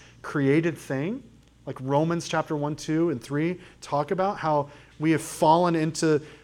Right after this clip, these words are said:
creating, or, you know, exchanging the glory of God for the created thing. Do we try to, like, muscle through this struggle?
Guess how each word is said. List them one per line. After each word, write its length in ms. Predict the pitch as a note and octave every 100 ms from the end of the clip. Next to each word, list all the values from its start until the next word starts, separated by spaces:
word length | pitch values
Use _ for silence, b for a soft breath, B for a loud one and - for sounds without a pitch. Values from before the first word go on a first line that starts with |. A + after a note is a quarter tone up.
| B
creating, 720 | - - D#3+ D3+ D#3+ F3 F3+
or, 180 | D#3 C#3+
you 160 | C#3 D#3
know, 100 | C#3
exchanging 580 | C3+ - - D#3+ E3
the 80 | E3+
glory 220 | D3 D#3
of 80 | D3
God 240 | C3+ C#3 C#3+
for 160 | D3
the 120 | B2+
created 580 | A#2 - C3 A2+ C3 C#3+
thing. 400 | - A#2+ C3 A3 - b b b b b b b
Do 100 | C3
we 100 | C#3
try 280 | C#3+ - E3+
to, 240 | F3 D3+ B2 B -
like, 180 | D3+ C#3
muscle 460 | C3 C#3+ E3+ - E3+
through 540 | - D3+ D#3 E3 F#3 - -
this 240 | C#3 C#3+
struggle? 540 | - - C#3+ F3 B3